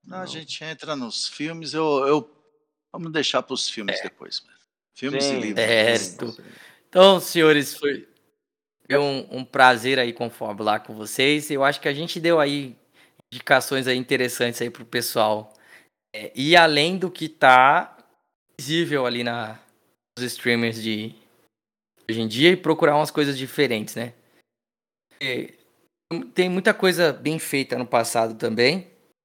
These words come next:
Speaker 3: Tem muita coisa bem feita que passou abaixo do radar aí.
Speaker 2: Sim.
Speaker 1: É verdade. Muitas, muitas. Tem muita coisa pra falar. Se, se nós montarmos um episódio só falando de coisa antiga,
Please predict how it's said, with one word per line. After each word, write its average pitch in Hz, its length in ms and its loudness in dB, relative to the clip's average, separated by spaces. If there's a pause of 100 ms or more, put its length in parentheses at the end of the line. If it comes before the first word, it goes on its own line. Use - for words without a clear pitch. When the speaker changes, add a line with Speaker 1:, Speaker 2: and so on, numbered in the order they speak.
(260)
Speaker 3:
Tem 143 100 -6
muita 143 260 0
coisa 139 380 -2
bem 147 240 0
feita 143 360 -4
que - 80 -14
passou 147 640 -2
abaixo 127 520 0
do 127 100 -8
radar 110 460 2
aí. 107 240 -10 (600)
Speaker 2:
Sim. 135 520 -4 (580)
Speaker 1:
É 107 40 -16
verdade. 95 680 -4 (600)
Muitas, - 680 -6
muitas. - 600 -8
Tem - 140 -10
muita 123 220 -2
coisa 98 320 -4
pra 95 160 -6
falar. 87 240 -4
Se, 139 340 -4
se - 180 -6
nós 127 240 -4
montarmos 123 540 -6
um 117 100 -6
episódio 113 520 -6
só - 320 -2
falando 147 340 -8
de - 80 -12
coisa 123 260 -6
antiga, 123 580 -6